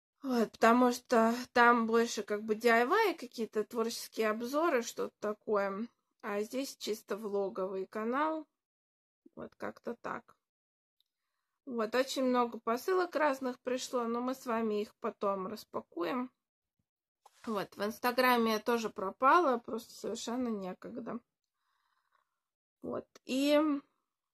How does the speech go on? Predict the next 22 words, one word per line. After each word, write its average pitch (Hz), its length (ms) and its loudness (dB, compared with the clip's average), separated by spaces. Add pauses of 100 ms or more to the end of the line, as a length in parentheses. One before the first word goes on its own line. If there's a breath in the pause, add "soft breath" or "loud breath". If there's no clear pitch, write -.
(160)
из 233 140 -2
ближайшего, 269 680 4
на-, 226 240 2
наверное, 233 560 2
надо 226 300 4
скоро 214 460 2
будет 208 400 -2
снимать 214 760 0
отчет 208 680 -2 (1300)
об, 208 840 4
а - 1400 -2
кто 202 200 -2
мне 196 200 -4
присылал? 196 680 -2
<laughs> 277 260 -2
Короче, 254 480 8
мне 233 200 2
присылали 226 680 -2
косметику, - 880 -6 (680)
а, 233 220 -6
на 226 260 0
обзор. 214 640 2